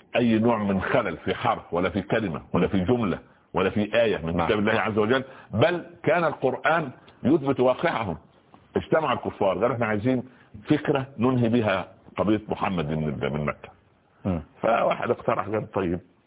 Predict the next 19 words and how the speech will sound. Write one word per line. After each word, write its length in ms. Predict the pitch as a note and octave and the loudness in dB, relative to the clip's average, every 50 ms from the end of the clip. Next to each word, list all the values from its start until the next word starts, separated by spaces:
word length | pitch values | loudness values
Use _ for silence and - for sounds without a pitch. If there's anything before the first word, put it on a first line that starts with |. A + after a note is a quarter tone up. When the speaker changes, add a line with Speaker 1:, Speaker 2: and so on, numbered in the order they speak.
| _ _ _ _ _ _ _ _ _ _ _ _ _ _ _ _ _ _ | _ _ _ _ _ _ _ _ _ _ _ _ _ _ _ _ _ _
Speaker 1:
نقتله". 340 | - - - - - D#2+ C2 - - - - - - - _ _ _ - _ _ _ _ _ _ _ _ _ _ _ _ _ _ _ _ - - | -4 -4 -4 -2 -4 -4 -4 -6 -14 -20 -20 -20 -20 -20 _ _ _ -20 _ _ _ _ _ _ _ _ _ _ _ _ _ _ _ _ -10 -10
فقال 340 | - E2+ - A#2 B2 B2+ B2 | -10 -4 -2 -2 0 0 0
عمرو 380 | G#2+ G#2 G#2 G#2+ G#2+ G2+ G2 | 0 0 0 0 2 0 0
بن 160 | F2+ E2+ F2 E2 | 0 0 -2 -2
هشام، 240 | D#2+ - - D#2 C2+ A#1+ - - - - B1+ B1 A#1+ B1 | -2 -4 -4 -6 -6 -8 -12 -12 -12 -12 -12 -10 -8 -6
عمرو 260 | C#2+ D2 C2+ A#1+ A#1+ | -6 -4 -4 -6 -6
بن 80 | B1+ | -6
هشام: 600 | G1+ G1+ G1+ - - - - C#2 C2 B1 C2 D2+ C#2+ - - - | -10 -12 -12 -16 -16 -6 -4 -2 -2 0 0 -2 -2 -4 -10 -4
"وهل 180 | D2 F2+ G2+ G#2 | -2 0 0 0
ت-، 200 | G#2 - G2 F#2+ C#2 | 0 -2 -2 0 0
يتركك 520 | D#2+ E2+ - - F#2+ G#2+ - - E2 - | 0 0 0 2 0 0 0 -2 -4 -2
بنو 880 | D#2+ E2 E2+ E2 E2+ D#2+ D#2 D2 C#2+ C#2+ C#2 C#2 C2+ C2 B1 B1 A#1+ A#1 | 0 0 0 0 0 -2 -2 -2 -2 -2 -2 -2 -4 -4 -6 -6 -8 -6
عبد 240 | A#1 C#2 D2+ D2 D2 | -6 -6 -6 -4 -4
مناف؟ 260 | D2 D#2 F2+ A2+ B2 - - - _ _ _ _ _ _ _ _ - - | -2 0 0 0 0 -2 -10 -20 _ _ _ _ _ _ _ _ -8 -8
كيف 120 | F#2 E2 | -6 -4
يعني 120 | - C2+ - | -4 -6 -4
تقتله 320 | - - - - G#2 F2+ | -4 -4 0 0 0 0
كده 200 | - A2+ G2+ G#2 | 0 0 0 0
بال-، 760 | F2 D#2+ D#2+ D2+ D2 D2+ D2+ C#2+ C#2+ C#2 C#2+ D2+ - - | -2 -2 -6 -6 -6 -6 -6 -6 -6 -8 -10 -10 -10 -10